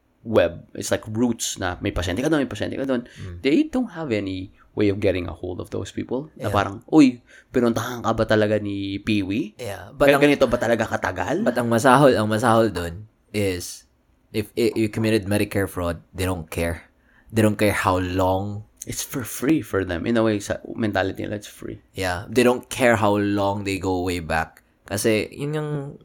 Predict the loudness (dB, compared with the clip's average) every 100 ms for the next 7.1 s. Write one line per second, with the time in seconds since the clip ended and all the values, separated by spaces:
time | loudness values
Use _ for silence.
0 | _ -4 -4 4 4 4 0 0 0 0
1 | 0 0 0 2 -2 -2 -4 -6 -8 -12
2 | -14 -2 2 4 2 0 2 2 2 -2
3 | -6 -12 -6 -6 -4 -6 -2 -2 -4 -18
4 | -20 -20 -20 -20 -18 -20 -12 -2 0 0
5 | -4 -6 -4 -2 -2 -2 -4 -4 -2 0
6 | 2 2 2 2 0 2 2 2 0 0